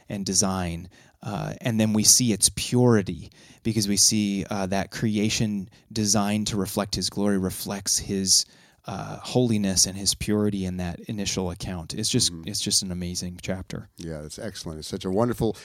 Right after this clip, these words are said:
Speaker 2: in, in fact, I remember one of my earliest students, uh, said that, uh, he, he came to the Lord. He had saving faith based on Genesis one twenty-seven, that in the image of God he created them, male and female he created them.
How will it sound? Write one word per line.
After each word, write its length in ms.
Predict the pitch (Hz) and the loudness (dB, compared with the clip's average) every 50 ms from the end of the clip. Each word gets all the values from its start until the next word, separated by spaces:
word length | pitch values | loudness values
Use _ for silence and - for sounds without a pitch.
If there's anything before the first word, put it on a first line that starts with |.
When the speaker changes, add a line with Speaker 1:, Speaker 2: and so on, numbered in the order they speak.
| - _ - | -12 _ -4
Speaker 2:
in, 120 | 135 - | -4 -2
in 140 | 160 143 123 | -2 -4 0
fact, 240 | - 135 131 120 - | 2 2 2 2 2
I 100 | 143 127 | 0 0
remember 520 | 123 120 123 131 131 127 123 110 104 110 | 2 2 4 2 2 4 2 2 2 0
one 260 | - 127 110 123 139 143 | -2 -2 0 2 2 2
of 60 | 127 | 2
my 160 | 117 113 107 - | 2 0 -2 0
earliest 600 | 123 123 131 131 123 113 107 101 - - - - | 2 2 2 2 2 2 0 0 -2 -6 -8 -8
students, 640 | - - - - 127 117 101 104 95 87 - - - - - - - _ _ | -8 -6 -4 -2 -2 -2 0 -2 -4 -4 -6 -6 -8 -10 -14 -20 -20 _ _
uh, 300 | - - 90 87 85 87 - - | -10 -8 -6 -4 -4 -6 -8 -8
said 420 | - - - - 107 95 95 92 87 | -8 -6 -2 0 0 0 -2 -2 -2
that, 340 | 101 95 92 92 - - 104 | -2 -2 -2 -4 -4 -6 -4
uh, 240 | 95 90 85 82 - _ _ _ _ _ _ | -4 -4 -4 -6 -8 _ _ _ _ _ _
he, 220 | - - 139 143 135 | -8 -4 -4 -2 -2
he 240 | 160 160 123 127 123 | -4 -8 -10 -12 -6
came 260 | - - 135 160 165 | -2 -2 0 0 0
to 60 | 160 | -2
the 80 | 135 135 | -4 -2
Lord. 300 | 131 135 120 101 87 82 | 0 2 2 2 0 -2
He 140 | 107 120 113 | -2 -2 0
had 120 | 107 - | 0 -2
saving 380 | - - 131 131 143 151 156 143 | -2 -2 -2 -2 0 -2 -4 -4
faith 360 | - - 135 104 95 90 - | -2 -2 -2 -2 -4 -4 -4
based 220 | 117 110 98 - | -6 -6 -4 -6
on 120 | 107 104 95 | -8 -8 -6
Genesis 440 | 117 110 113 104 - 117 104 - | -6 -8 -8 -8 -8 -10 -12 -10
one 180 | 117 104 104 101 | -8 -8 -8 -8
twenty-seven, 800 | - - 101 90 - 101 92 - - 160 160 123 101 78 65 65 _ _ - - - _ _ - | -10 -10 -10 -10 -8 -8 -6 -4 -2 -2 -2 -2 -4 -8 -12 -14 _ _ -20 -20 -20 _ _ -12
that 240 | 104 101 - - _ - | -10 -10 -10 -10 _ -6
in 180 | 139 127 123 | -4 -2 -2
the 140 | 120 120 - | -2 -4 -2
image 300 | 143 143 139 135 127 120 | -2 0 0 0 0 0
of 160 | 123 104 90 - | -4 -6 -4 -4
God 280 | 123 113 110 107 - | -2 -2 -2 -2 -4
he 140 | - 117 113 | -6 -10 -10
created 400 | - - - 110 104 98 98 87 | -10 -8 -6 -6 -4 -4 -6 -6
them, 220 | 98 98 95 95 | -6 -4 -4 -4
male 200 | 98 101 101 98 | -4 -4 -4 -4
and 120 | 101 92 - | -6 -8 -8
female 260 | - 107 104 101 90 | -10 -8 -8 -8 -8
he 100 | 95 95 | -8 -10
created 300 | - - 104 92 90 85 | -8 -8 -8 -8 -6 -6
them. 240 | 104 113 104 90 | -6 -4 -4 -6